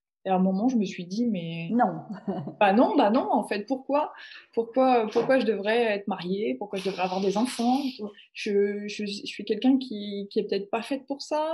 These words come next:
Speaker 1: Je... Et puis, je me suis dit, en fait, euh,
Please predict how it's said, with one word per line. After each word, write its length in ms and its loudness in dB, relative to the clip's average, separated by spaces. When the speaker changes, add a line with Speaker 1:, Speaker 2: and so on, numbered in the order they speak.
Speaker 1:
Je... 240 -6
Et 160 0
puis, 160 -4
je 100 0
me 80 0
suis 200 -4
dit, 180 -2
en 140 -6
fait, 320 -6
euh, 180 -4